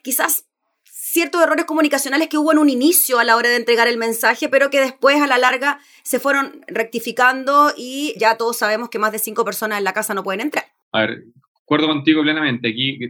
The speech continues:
Speaker 2: gran parte de los pequeños brotes que han, se han dado, y, y, y, y lo hablo con propiedad, eh, tanto aquí en Galvarino, en Perquenco, Lonquimay, Coyipulli,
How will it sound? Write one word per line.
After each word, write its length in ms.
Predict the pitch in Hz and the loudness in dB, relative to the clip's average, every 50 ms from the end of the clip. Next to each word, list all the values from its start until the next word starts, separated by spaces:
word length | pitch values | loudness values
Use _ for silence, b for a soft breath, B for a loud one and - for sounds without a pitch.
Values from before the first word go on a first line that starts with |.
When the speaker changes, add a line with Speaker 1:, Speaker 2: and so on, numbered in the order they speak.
| - | -10
Speaker 2:
gran 260 | - 127 143 151 143 - | -4 -4 -4 -4 -2 0
parte 320 | 160 165 165 165 - 165 | 0 0 0 0 -2 0
de 40 | 147 | 0
los 140 | 143 139 - _ _ - 127 123 - | 0 -2 -4 _ _ -16 -14 -10 -4
pequeños 440 | - - 131 147 165 170 165 147 135 | -4 -2 0 0 0 0 -2 -2 -2
brotes 380 | 131 139 156 165 160 175 175 175 | -2 2 2 2 2 0 -4 -2
que 80 | - 160 | 0 0
han, 120 | 151 147 | 0 0
se 100 | 139 151 | -2 -4
han 160 | 139 139 139 | -4 -4 0
dado, 260 | 139 143 143 135 120 113 | 0 2 4 4 4 2
y, 220 | 113 110 - _ | 0 -4 -6 _
y, 320 | - - 107 110 135 - 113 | -6 -4 -2 -2 -2 -4 -6
y, 60 | 107 107 _ _ - | -8 -8 _ _ -8
y 100 | 113 104 | -8 -4
lo 160 | 104 110 117 | -2 2 2
hablo 200 | 123 127 127 123 | 2 2 2 -2
con 140 | 120 120 - | -6 -8 -8
propiedad, 680 | 117 104 110 110 113 120 127 131 127 127 123 117 113 | -8 -4 0 2 4 4 4 4 4 4 2 2 -2
eh, 80 | 110 - | -4 -4
tanto 220 | 120 120 - 120 | -6 -6 -4 -4
aquí 100 | 117 120 | -4 -4
en 60 | 120 | -2
Galvarino, 600 | 117 117 110 110 113 135 147 151 151 143 135 131 | -2 -2 0 2 2 2 2 0 0 -2 -4 -4
en 120 | 127 123 - | -4 -6 -8
Perquenco, 680 | 123 - - - 151 143 143 139 143 - 139 131 127 | -10 -10 -4 0 0 0 0 0 -6 -6 -4 -2 0
Lonquimay, 720 | 123 123 113 117 - - 117 127 135 135 139 139 135 135 | 0 -2 -4 -6 -6 -6 -2 -2 0 0 0 0 -2 -4
Coyipulli, 840 | 135 120 117 110 113 120 131 135 139 139 143 143 143 185 202 214 226 | -2 -2 -2 -2 -2 -4 -4 -4 -4 -4 -6 -8 -10 -12 -12 -14 _